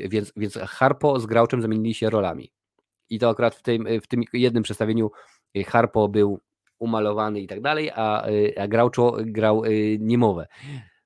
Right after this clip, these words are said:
No i ona mówi: „No zróbcie to jeszcze raz”. Mówi: „Ani razu więcej tego nie zrobili”. Po prostu mówi, że o, taką miała możliwość zobaczenia czegoś tak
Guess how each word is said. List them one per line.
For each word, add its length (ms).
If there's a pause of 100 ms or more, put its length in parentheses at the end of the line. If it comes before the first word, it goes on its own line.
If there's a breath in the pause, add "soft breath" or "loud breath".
No 60
i 80
ona 120
mówi: 180
„No 100
zróbcie 200
to 80
jeszcze 160
raz”. 100
Mówi: 300
„Ani 340
razu 380
więcej 260
tego 140
nie 100
zrobili”. 380
Po 120
prostu 300
mówi, 220
że 240
o, 400
taką 220
miała 200
możliwość 440
zobaczenia 540
czegoś 280
tak 160